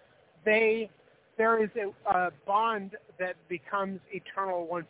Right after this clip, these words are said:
again, like they were in the intelligence. And it is required for eternal life, for the sealing of the Holy Spirit of promise. It's the same sealing keys that Peter had, that Joseph Smith had, and that I have.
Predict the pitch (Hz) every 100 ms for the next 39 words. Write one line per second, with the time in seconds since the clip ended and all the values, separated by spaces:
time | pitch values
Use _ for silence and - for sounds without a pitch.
0 | - 156 170 151 147 147 - 160 156 175
1 | 160 170 156 156 143 - 160 147 135 123
2 | 110 - - _ - - - - - -
3 | - - 196 208 208 220 185 226 - -
4 | 214 208 208 196 185 170 143 135 _ _
5 | _ _ 185 185 190 175 - 202 190 185
6 | 175 175 151 139 _ _ - - 1077 185
7 | 160 - - 196 190 165 160 156 - 175
8 | 160 - - 180 165 156 180 160 147 -
9 | - - - 202 196 170 - 220 226 214
10 | - 196 185 151 131 - 220 226 233 208
11 | 220 214 214 - _ _ - 160 - 214
12 | 214 202 - 202 190 190 185 185 185 -
13 | 165 160 - 233 202 - 139 104